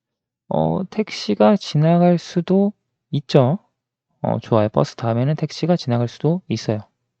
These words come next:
이건 근데 잘 모르겠어요. 확실히 그런 건 아니고, 그렇다고 불가능한 것도 아니에요. 자, 다음. "내년 삼월에는 육 학년이 될 거야." 지금 이거 오 학년 친구들이 말한 거라고 했으니까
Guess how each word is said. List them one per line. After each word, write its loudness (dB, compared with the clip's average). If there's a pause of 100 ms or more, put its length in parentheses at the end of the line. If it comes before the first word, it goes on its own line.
(480)
이건 2
근데 -2
잘 2
모르겠어요. 0 (120)
확실히 4
그런 0
건 -2
아니고, -6 (300)
그렇다고 -2
불가능한 4
것도 -4
아니에요. -6 (480)
자, -10 (100)
다음. 0 (500)
"내년 2
삼월에는 2 (320)
육 -2
학년이 2
될 -4
거야." -16 (400)
지금 -2
이거 2
오 4
학년 4
친구들이 -2
말한 0
거라고 -4
했으니까 -6